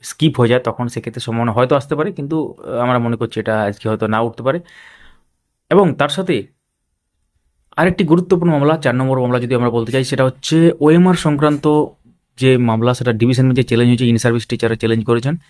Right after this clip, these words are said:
এবং সেই চ্যালেঞ্জ মামলাটি কিন্তু অ্যাডমিশন হতে পারে আজকে, অ্যাডমিশন হিয়ারিং হতে পারে।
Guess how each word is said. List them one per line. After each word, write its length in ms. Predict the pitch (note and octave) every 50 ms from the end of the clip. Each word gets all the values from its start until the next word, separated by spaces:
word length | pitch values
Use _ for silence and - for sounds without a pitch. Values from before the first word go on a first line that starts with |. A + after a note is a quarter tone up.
| _ _ _ _ -
এবং 280 | - A#2 A2 B2 B2+ B2 - _ _ _ _
সেই 280 | - - - - D3+ D#3+
চ্যালেঞ্জ 300 | D3+ - C3+ C3 C3+ C3+
মামলাটি 360 | B2 A#2+ A#2 A#2+ B2+ B2+ C#3
কিন্তু 360 | A#2+ A#2 A2+ G#2+ A2 D3 D#3
অ্যাডমিশন 460 | - A2+ A#2 A#2 A#2+ B2+ A#2+ - C3+ A#2+
হতে 220 | G2+ A2+ G#2+ A#2
পারে 240 | A2 - A2+ A2+ A2
আজকে, 280 | G2+ F#2+ - - -
অ্যাডমিশন 340 | G2 G#2 G#2 A2+ A2 G#2+ A2
হিয়ারিং 260 | A2+ A2+ A2+ A2 A2
হতে 160 | A2 G#2+ - A#2
পারে। 200 | C3 C#3+ F#3